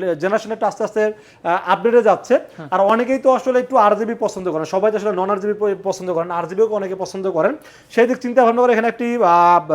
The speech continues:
Speaker 1: Revenger-এর একটি বুলেট কেসিং রাখার চেষ্টা করেছি।
Speaker 2: সামনে মেশ, দুইটা আট জিবি ফ্যান, পেছনে একটা।
Speaker 1: হ্যাঁ, এবং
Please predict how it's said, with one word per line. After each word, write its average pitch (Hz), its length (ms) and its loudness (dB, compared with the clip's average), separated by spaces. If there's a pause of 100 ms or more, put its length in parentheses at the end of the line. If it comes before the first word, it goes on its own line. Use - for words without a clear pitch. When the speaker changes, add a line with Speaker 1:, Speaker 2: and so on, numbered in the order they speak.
Speaker 1:
Revenger-এর 233 480 4
একটি 220 120 -2
বুলেট 170 400 -2
কেসিং 214 200 -6
রাখার 175 180 -6
চেষ্টা 160 280 -10
করেছি। 127 320 -4
Speaker 2:
সামনে 175 340 -4
মেশ, 196 400 -6
দুইটা 180 280 -2
আট 180 100 -2
জিবি 196 200 -10
ফ্যান, 226 280 -4
পেছনে 190 320 -4
একটা। - 240 -8
Speaker 1:
হ্যাঁ, 170 220 4 (120)
এবং 226 240 2